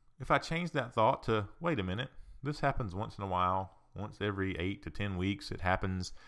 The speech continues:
Hey, I know what she's going on. This doesn't happen all the time. She thanks me for plenty of things. She's always thankful and, and, and happy. And today's just a different day. And this doesn't, you know, and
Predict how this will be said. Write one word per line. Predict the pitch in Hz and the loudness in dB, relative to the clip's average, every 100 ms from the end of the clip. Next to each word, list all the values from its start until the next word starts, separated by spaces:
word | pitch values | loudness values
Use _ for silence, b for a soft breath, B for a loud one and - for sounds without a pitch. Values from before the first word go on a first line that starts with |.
| B B B | B B B
Hey, | 151 123 87 | 0 2 2
I | 131 | 0
know | 127 110 | 2 0
what | 107 | 0
she's | - 98 | -4 -8
going | - 95 92 | -4 -2 0
on. | 87 101 | 0 -2
This | 110 | -4
doesn't | - 110 101 | -4 -4 -2
happen | 101 101 101 | -4 -2 0
all | 95 | 0
the | |
time. | 120 | -2
She | 123 170 | -4 -2
thanks | 165 156 165 | -2 -2 -4
me | |
for | 139 | -4
plenty | - 180 143 | -2 -2 -2
of | |
things. | - 85 80 | -6 -6 -8
She's | - 143 | -8 -4
always | 147 156 104 92 - - - | -2 0 0 -2 -4 -8 -6
thankful | 92 90 85 85 | -6 -6 -6 -4
and, | 85 - | -6 -6
and, | 95 82 - | -8 -8 -8
and | 82 | -8
happy. | 78 98 82 80 73 | -6 -6 -4 -4 -6
And | 76 - B B B | -8 -12 B B B
today's | - 139 170 | -2 0 0
just | 156 160 | -2 -2
a | |
different | 143 151 127 | 0 0 0
day. | 101 123 85 | 2 2 2
And | 78 92 | -2 -4
this | 139 | -4
doesn't, | - 147 135 127 - - - | -2 -2 -2 -6 -14 -18 -8
you | 127 | -6
know, | 104 127 | -4 -6
and | 117 | -8